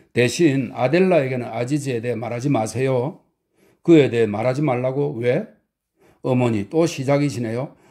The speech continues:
어머니께 모든 걸 다 설명할 수는 없잖아요. 아델라가 걱정하는 게 싫어서 그래요.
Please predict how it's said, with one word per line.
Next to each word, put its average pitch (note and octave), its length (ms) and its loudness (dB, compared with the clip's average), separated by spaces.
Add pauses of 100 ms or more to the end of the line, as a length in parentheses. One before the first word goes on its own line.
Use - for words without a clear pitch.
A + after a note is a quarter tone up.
(120)
어머니께 E3 400 6
모든 E3 380 0
걸 C#3+ 120 0
다 C3 140 -4
설명할 C#3 480 -4
수는 A#2+ 220 -8
없잖아요. G#2 540 -8 (200)
아델라가 B2+ 560 2
걱정하는 C3 480 -4
게 A#2 120 -6
싫어서 D3 440 -4
그래요. G2 340 -10